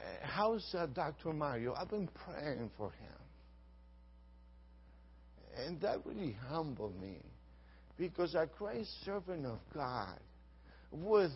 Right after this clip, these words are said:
uh, uh, his occupation, with many churches that he planted, it, uh, I, I, I think he planted, uh, something like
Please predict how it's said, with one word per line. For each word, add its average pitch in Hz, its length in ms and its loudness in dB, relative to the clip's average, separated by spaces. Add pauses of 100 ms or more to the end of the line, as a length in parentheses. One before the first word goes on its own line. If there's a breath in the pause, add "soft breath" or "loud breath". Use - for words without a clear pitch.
uh, 156 240 10 (280 loud breath)
uh, 139 720 8
his 208 340 -2
occupation, 143 1040 2
with 160 220 4 (260 loud breath)
many 214 540 2 (120)
churches 180 420 2
that 127 180 4
he 123 140 2 (100)
planted, 156 560 2
it, 117 260 0
uh, 117 280 8 (340 loud breath)
I, - 120 2
I, 123 420 4
I 120 60 2 (140)
think 180 220 0
he 139 100 -2
planted, 139 500 0
uh, 113 360 0 (1300 loud breath)
something 147 400 2
like 117 160 6